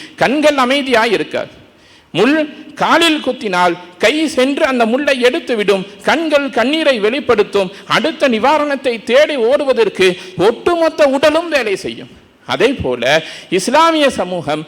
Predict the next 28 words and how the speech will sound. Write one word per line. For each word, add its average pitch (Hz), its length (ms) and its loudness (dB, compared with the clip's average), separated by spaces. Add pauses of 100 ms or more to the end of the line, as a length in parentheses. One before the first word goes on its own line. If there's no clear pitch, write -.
(200)
எங்கே 285 520 2
பாதித்தாலும், 175 800 -2 (180)
எங்கே 247 460 0
தாக்குதலுக்கு 269 640 0
உட்பட்டாலும், 185 680 0 (160)
எங்கே 277 440 2
ஒரு 277 200 2
க-, 208 260 0
பின்னடைவை 262 480 0 (100)
சந்தித்தாலும், 170 560 -2 (220)
ஒட்டுமொத்த 262 680 -2
சமூகமும் 254 760 2
ஒன்றாக 269 600 2
சேர்ந்து 240 440 0
இயங்க 247 320 0
வேண்டும் 285 460 2
என்பதுதான் 170 680 0 (300)
நபி 156 160 -2
ஸல்லல்லாஹு 254 460 0
அலைஹி 208 120 -2 (100)
வஸல்லம் 175 140 -4
அவர்கள் 156 420 -2 (200)
ஹதீஸின் 233 480 0
மூலம் 214 360 2
இந்த 180 200 0
உம்மத்திற்கு 208 480 -2
சொல்லக்கூடிய 170 640 -4
செய்தி. 117 300 -8